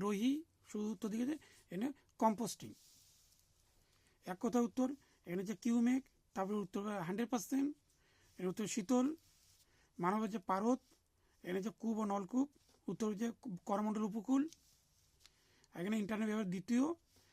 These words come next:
আর এখানে সমোন্নতি। এবং ডান দিক বাঁ দিক, এটা ছোটনাগপুর হচ্ছে পরেশনাথ, এখানে হচ্ছে চা, অসম হচ্ছে বারদড়ি শিলা, এক হচ্ছে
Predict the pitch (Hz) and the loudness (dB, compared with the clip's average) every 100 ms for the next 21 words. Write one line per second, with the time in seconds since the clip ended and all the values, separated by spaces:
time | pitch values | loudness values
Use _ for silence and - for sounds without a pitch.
0 | _ - 185 202 240 - 202 202 185 - | _ -6 -2 0 0 0 0 0 -2 -6
1 | 110 _ _ _ - - - - - - | -14 _ _ _ -20 -20 -18 -18 -18 -20
2 | - _ - - - - _ - - - | -20 _ -20 -20 -20 -20 _ -20 -20 -20
3 | - - _ _ _ - _ _ _ _ | -20 -20 _ _ _ -20 _ _ _ _
4 | _ _ _ _ _ _ _ _ - _ | _ _ _ _ _ _ _ _ -20 _
5 | - _ _ _ - 180 170 175 185 233 | -20 _ _ _ -6 -4 -4 -2 2 2
6 | 240 240 202 165 127 _ _ _ - 170 | 2 0 0 0 -4 _ _ _ -4 -4
7 | 202 202 233 208 233 196 277 320 _ _ | -2 0 0 2 0 0 -2 -4 _ _
8 | _ _ _ _ _ _ _ _ 202 220 | _ _ _ _ _ _ _ _ 0 2
9 | - 240 269 - _ _ _ _ - 175 | 2 2 2 -4 _ _ _ _ -4 -2
10 | 214 196 254 254 - 208 202 190 220 220 | 0 -2 -2 -2 0 0 2 2 0 0
11 | 214 185 185 202 214 - 220 240 277 - | 0 0 0 0 -2 0 0 0 -2 -6
12 | _ _ _ _ - 175 185 226 | _ _ _ _ -6 -4 -2 -2